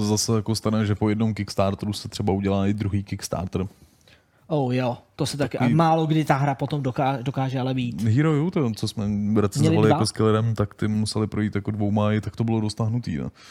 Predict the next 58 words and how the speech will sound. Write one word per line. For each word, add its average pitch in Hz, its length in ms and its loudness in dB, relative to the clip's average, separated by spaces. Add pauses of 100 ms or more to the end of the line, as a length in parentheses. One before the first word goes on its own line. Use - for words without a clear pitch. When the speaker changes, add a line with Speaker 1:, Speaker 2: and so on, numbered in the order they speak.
Speaker 2:
Bylo 196 200 2
to 226 100 2
Speaker 1:
Takže 156 160 6
Speaker 2:
nahnutý, 110 180 6
Speaker 1:
jako 113 180 0
Speaker 2:
jo. 214 120 6
Speaker 1:
ta 113 140 6
hra, 113 220 4 (380)
Speaker 2:
Že 196 100 8
buď 202 220 0
Speaker 1:
to, 139 80 8
Speaker 2:
to 139 60 6
Speaker 1:
že 156 80 8
ji 175 120 6
vůbec 147 260 4
jako 139 140 2
dokopali, 123 480 2
bylo, 123 280 2
byl 117 200 2
celkem 120 320 0
zázrak, 117 280 2
Speaker 2:
Že 190 80 6
Speaker 1:
no. 170 60 2
Speaker 2:
buď 220 160 4
to 262 100 2
prostě 254 300 0 (120)
jako 185 160 -2
přežíváš, 220 540 4
přežíváš 214 480 4
Speaker 1:
Hmm. - 40 -14
Speaker 2:
tak, 190 200 2
že 196 60 4
jako 208 300 2
fakt - 360 2
jako 202 380 2 (200)
je 180 100 4
to 208 100 2
Speaker 1:
Hmm. 196 40 4
Speaker 2:
nahnutý, 170 480 2
anebo 170 420 2
většinou, 156 640 0
když 139 180 2
jdeš 147 180 2
do 151 80 2
Speaker 1:
Hmm. 131 100 4
Speaker 2:
druhýho, 147 280 2
tak 123 120 -4 (100)
to 123 100 -2
jde 120 120 -2
do 110 80 -6
hajzlu. 120 400 -4 (220)
Málo 151 300 2
Speaker 1:
Tak, 143 40 -2
Speaker 2:
kdy 143 120 2
Speaker 1:
tak. 143 40 2
Speaker 2:
vybereš 135 340 0
po 131 140 -2
druhý. 127 320 -2